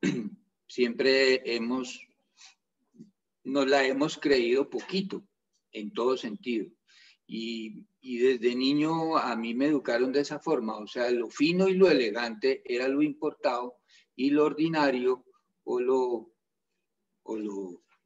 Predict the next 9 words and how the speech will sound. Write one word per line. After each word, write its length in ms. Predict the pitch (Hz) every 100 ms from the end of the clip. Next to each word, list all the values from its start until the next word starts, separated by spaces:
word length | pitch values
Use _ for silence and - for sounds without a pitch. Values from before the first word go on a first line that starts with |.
| _
popular 760 | 156 143 156 151 135 139 143
o 120 | 120
lo, 220 | 107 92 - _ _ _ _ _ _ -
o 100 | 110
lo 140 | 104
chimbo 680 | 104 - 156 139 117 120 180 _ _ _ _
era 520 | - 123 127 123 127 -
lo 180 | 113 104
nacional. 680 | 95 90 92 98 113 -